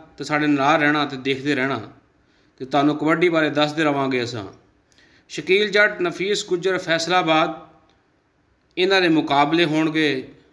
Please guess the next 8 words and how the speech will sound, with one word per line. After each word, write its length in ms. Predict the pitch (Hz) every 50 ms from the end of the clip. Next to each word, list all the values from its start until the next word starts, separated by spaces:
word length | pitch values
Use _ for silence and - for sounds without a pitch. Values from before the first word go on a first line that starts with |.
| _ _
ਚਾਂਟਾਂ 400 | - 170 156 156 156 156 180 170
ਵਾਲੀ 220 | 165 160 156 151 139
ਕਬੱਡੀ 480 | 135 131 127 135 135 131 151 156 156
ਆ, 220 | 147 139 117 101 - - - - _ _ _ _ _ _ _
ਵੀਹ 400 | 127 131 147 185 202 202 185 165
ਚਾਂਟਾਂ 500 | - 160 147 139 135 127 143 139 135 127
ਜ਼ਰੂਰੀ 540 | 120 120 120 120 123 127 135 147 147 139 131
ਏ। 200 | 120 107 104 107